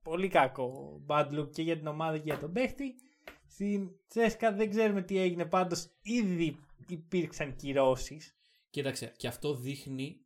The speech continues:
Speaker 2: την, ε, χωρίς να θέλω να πω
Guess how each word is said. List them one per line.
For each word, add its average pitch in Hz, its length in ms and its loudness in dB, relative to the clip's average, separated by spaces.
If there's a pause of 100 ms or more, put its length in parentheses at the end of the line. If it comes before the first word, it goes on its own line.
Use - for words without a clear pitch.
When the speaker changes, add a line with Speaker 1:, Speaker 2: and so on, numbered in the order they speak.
Speaker 2:
την, 123 440 -6
ε, 117 440 -6 (960)
χωρίς 135 260 -6
να 165 120 -4
θέλω 175 220 0
να 156 160 -2
πω 123 400 -2